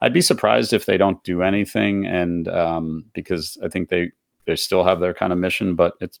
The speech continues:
it's possible. And maybe it will create what you described. And I think the biggest thing that's not being written about in this, um, in this backstop that's happened over the weekend is the fact that, um, that the, uh,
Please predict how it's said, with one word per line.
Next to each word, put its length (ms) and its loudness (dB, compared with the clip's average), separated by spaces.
it's 160 -8
possible. 580 2
And 100 2
maybe 240 0
it 100 -2
will 300 0
create 320 -2
what 160 -6
you 220 -6
described. 520 0
And 40 2
I 40 2
think 160 2
the 80 4
biggest 340 2
thing 160 4
that's 180 2
not 220 4
being 220 4
written 220 2
about 380 4
in 200 0
this, 380 -2
um, 440 -2
in 140 -2
this 160 -4
backstop 560 2
that's 160 -4
happened 360 0
over 200 0
the 100 -2
weekend 560 -4
is 140 -2
the 80 0
fact 320 0
that, 260 -2
um, 420 -2
that 340 0
the, 520 -2
uh, 260 -2